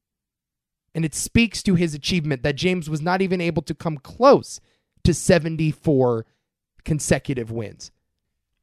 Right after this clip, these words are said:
It's, it's truly, it's unbelievable what Ken was able to do. And he is the big winner in all of this. <laughs> You know, we are all reminded how impressive his run was. And he didn't have the luxury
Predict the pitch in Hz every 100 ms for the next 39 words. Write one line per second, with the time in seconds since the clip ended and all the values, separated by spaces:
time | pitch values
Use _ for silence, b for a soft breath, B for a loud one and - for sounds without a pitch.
0 | _ _ 180 - 180 156 - - 277 208
1 | 143 185 - - 208 247 226 202 180 131
2 | 113 - _ - 143 - 160 143 139 131
3 | - 131 135 98 160 160 b b - 262
4 | 269 220 190 220 196 175 202 170 143 135
5 | 113 104 117 - - _ _ _ _ _
6 | 151 180 180 208 - _ _ _ B 214
7 | 165 180 202 190 233 220 214 208 185 156
8 | 196 196 185 - 190 - 147 147 254 208
9 | 147 123 117 110 107 b b - 175 233
10 | 277 277 247 190 262 262 190 170 - 147
11 | 190 185 240 208 202 156 123 113